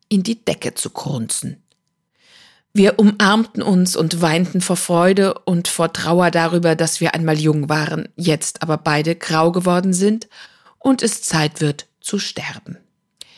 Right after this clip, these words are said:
Er zog sich an und führte mich herum, um mir sein Gut zu zeigen. „Na,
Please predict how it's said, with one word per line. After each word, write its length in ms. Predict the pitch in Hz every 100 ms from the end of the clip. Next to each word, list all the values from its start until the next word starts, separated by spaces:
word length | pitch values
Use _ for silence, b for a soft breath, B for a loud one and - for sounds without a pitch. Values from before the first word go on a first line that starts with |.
| B B B -
Er 180 | 247
zog 220 | 240 277 277
sich 260 | 233 -
an 220 | 208 220
und 120 | 202 -
führte 300 | - 190 196
mich 220 | 175 -
herum, 520 | 160 160 180 196 202 b b b
um 160 | - 180
mir 160 | 175 165
sein 240 | 175 175
Gut 280 | 175 165 -
zu 100 | 156
zeigen. 640 | - 147 139 139 143 165 _ _ _ _ -
„Na, 280 | 214 247